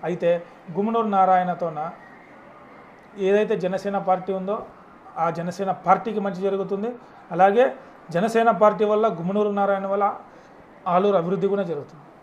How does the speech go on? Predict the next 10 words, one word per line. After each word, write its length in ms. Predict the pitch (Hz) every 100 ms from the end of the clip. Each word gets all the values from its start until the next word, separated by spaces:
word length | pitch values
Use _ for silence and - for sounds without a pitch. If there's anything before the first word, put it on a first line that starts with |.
| - - - - -
ఇదైతే 240 | 190 202 220
మనం 200 | 214 196
ఖచ్చితంగా 440 | 147 - 175 190
చెప్పవచ్చండి. 680 | - 117 110 110 - 107 - - - - - - - -
అయితే 340 | - 233 - - - -
ఉగాది 360 | 165 214 247
తర్వాత 420 | 247 226 226 233 254
ఒకవేళ 680 | 196 135 151 185 190 233 202
గుమ్మనూరు 800 | 131 131 160 208 226 247 220 - - - -
నారాయణ 760 | 147 151 190 202 220 247 208